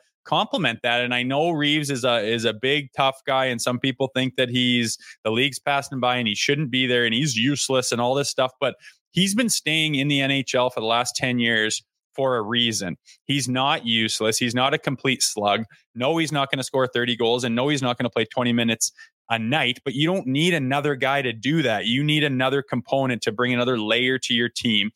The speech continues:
And I think he's proven that he can do that in this league. He's not a complete liability. He can skate well enough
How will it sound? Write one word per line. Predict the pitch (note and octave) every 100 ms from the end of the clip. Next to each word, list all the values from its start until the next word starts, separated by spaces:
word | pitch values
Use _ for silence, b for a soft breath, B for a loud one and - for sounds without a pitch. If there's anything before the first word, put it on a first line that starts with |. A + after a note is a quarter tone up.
| B B -
And | B2+ C#3 B2+
I | D#3
think | A3 F#3+
he's | D#3 -
proven | - C#3 C3+
that | C3+ A2+
he | C#3+
can | C#3
do | A#2 E3+
that | A3+ G#2
in |
this | G#2+ G#2+
league. | G#2 G#2+ C3 D3 B B -
He's | A#2+ A#2
not | B2+ D#3+ F3 - B2
a | B2+ -
complete | - A#2+ C#3+ B2+
liability. | A#2+ A#2+ A2+ G#2+ G#2+ A2 A#2+
He | C3
can | B2
skate | - C#3 D#3
well | A#2+ B2 D#3+
enough | D#3 C3+ C#3